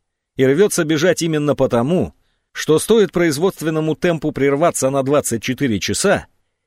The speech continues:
и вся бессмысленность, бессодержательность, бесцельность существования встает перед его глазами. Чего он только не предпримет, чтобы спастись от этого чувства. Он бежит в местный клуб танцев,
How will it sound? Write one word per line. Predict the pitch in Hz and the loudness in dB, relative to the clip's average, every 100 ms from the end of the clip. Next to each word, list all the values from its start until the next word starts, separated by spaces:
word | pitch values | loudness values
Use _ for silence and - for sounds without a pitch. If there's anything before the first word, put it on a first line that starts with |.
| _ | _
и | 143 | -4
вся | 139 254 | 0 2
бессмысленность, | 202 170 170 190 160 160 151 127 - _ _ - | 2 0 2 0 0 0 0 -2 -8 _ _ -6
бессодержательность, | 151 226 - 196 170 123 87 156 143 143 135 123 - _ _ _ _ | -2 0 2 0 2 0 2 0 2 0 0 -4 -6 _ _ _ _
бесцельность | 123 156 - - 190 135 165 - | -2 0 -2 0 2 2 0 -6
существования | - - - - 87 107 175 165 156 - _ _ _ | -8 -8 -10 -10 -4 0 2 2 -2 -4 _ _ _
встает | - - 202 196 - | -10 -4 0 0 0
перед | 147 139 | -2 0
его | 127 123 | 0 0
глазами. | 107 104 82 65 - _ _ _ _ | 0 -2 -2 -12 -20 _ _ _ _
Чего | - 139 202 240 | -2 2 4 4
он | 214 | 4
только | 226 208 202 | 2 4 2
не | 202 208 | 2 2
предпримет, | 196 156 202 190 104 - - _ | 0 0 2 2 0 -6 -18 _
чтобы | - - 139 147 | -8 -2 0 0
спастись | - 139 - 208 160 - | 0 0 0 -2 -2 -2
от | 135 156 | -4 -2
этого | 127 131 | -2 -2
чувства. | - 117 - - - _ _ _ _ _ _ | -2 -4 -6 -14 -20 _ _ _ _ _ _
Он | 208 226 | 0 2
бежит | 226 196 196 | 2 0 -2
в | |
местный | 180 214 - 185 | 0 0 0 -2
клуб | 190 175 | 0 0
танцев, | - 143 131 139 123 - | 2 0 0 -2 -4 -8